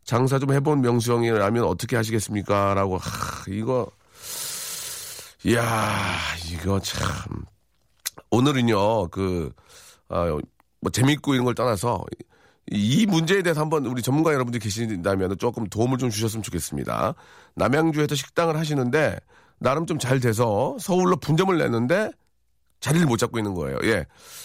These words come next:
일단은 저 우리 공육칠공님은, 예, 어떤, 어떤 식당인지, 뭐, 한식당도 있고, 뭐, 뭐, 중화요리도 이-, 있고 하니까 한번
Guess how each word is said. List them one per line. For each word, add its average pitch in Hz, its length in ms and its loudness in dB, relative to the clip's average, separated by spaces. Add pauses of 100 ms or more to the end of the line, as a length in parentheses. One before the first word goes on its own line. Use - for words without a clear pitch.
(100)
일단은 175 480 2
저 160 160 2
우리 156 180 2
공육칠공님은, 160 1200 2 (100)
예, 101 280 2 (160)
어떤, 165 760 0 (400)
어떤 143 280 2
식당인지, 143 680 0
뭐, 98 300 -2
한식당도 160 640 0
있고, 117 160 -4
뭐, 113 180 0 (100)
뭐, 101 160 -4
중화요리도 127 460 0
이-, 110 340 -2
있고 - 160 -2
하니까 120 440 0 (460)
한번 127 220 0